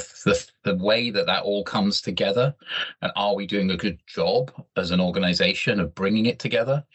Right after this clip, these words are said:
I think there was a general perspective from that group that that should come to the C P O and that it hasn't done in the past, but that is not a reason for why it shouldn't sit there. So, um, what we talked about a lot was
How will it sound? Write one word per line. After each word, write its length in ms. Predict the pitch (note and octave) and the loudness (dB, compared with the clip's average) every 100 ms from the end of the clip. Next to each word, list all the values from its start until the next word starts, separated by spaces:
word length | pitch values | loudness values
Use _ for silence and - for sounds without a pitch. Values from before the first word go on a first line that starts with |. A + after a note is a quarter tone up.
| - - - _ _ _ | -14 -14 -16 _ _ _
I 100 | G#2 | -4
think 160 | E2+ F#2 | 0 0
there 80 | F2+ | 0
was 80 | E2+ | -2
a 60 | |
general 340 | E2+ G#2 G2+ F2+ | 2 2 2 -2
perspective 580 | F2 - E2 - F2+ | -4 0 0 0 -2
from 200 | - D#2+ | 0 2
that 180 | E2 D2 | 2 0
group 320 | D2+ D#2 D2+ | 0 0 0
that 140 | - D2+ | -4 0
that 180 | D#2+ - | 0 0
should 380 | - F#2 E2+ | 0 2 2
come 200 | - D#2+ D#2 | 0 0 0
to 100 | D#2 | 0
the 120 | D2+ | 2
C 240 | - D#2+ | 2 2
P 220 | - E2 | 0 0
O 220 | D#2 D2 - - - - - | 2 0 -2 -6 -6 -6 -2
and 120 | D#2+ | 0
that 140 | D2+ | 2
it 80 | - | 2
hasn't 320 | - - E2 | 0 0 0
done 420 | D2+ D2 D#2 D2+ - - - | 0 0 -2 -4 -8 -8 -2
in 80 | E2 | 0
the 80 | D2+ | 0
past, 340 | D#2+ D#2+ - | 0 0 -2
but 120 | - - | -2 0
that 160 | E2 | 0
is 260 | D#2 - D2+ | 0 -4 -2
not 180 | E2 D#2 | 0 0
a 120 | D2+ | 0
reason 320 | E2 D#2+ D#2+ | 0 0 -2
for 160 | - E2 | -2 0
why 220 | D#2+ D#2 | 2 0
it 100 | - | 0
shouldn't 420 | - D#2 D#2+ - - | -2 0 0 -2 -2
sit 300 | - - - | 0 -2 -2
there. 320 | - - - - - - - - - | 0 0 -2 -8 -6 -6 -8 -14 -4
So, 400 | A#2+ G#2+ G2+ G2 | 0 2 2 2
um, 280 | F#2+ F#2 F#2 | 2 0 0
what 160 | G2 | -2
we 80 | G#2+ | 0
talked 280 | - D#3 - | 0 0 0
about 160 | F2 E2 | 0 2
a 40 | |
lot 240 | E2+ E2 | 2 2
was 300 | F2+ E2+ D#2 | 0 0 0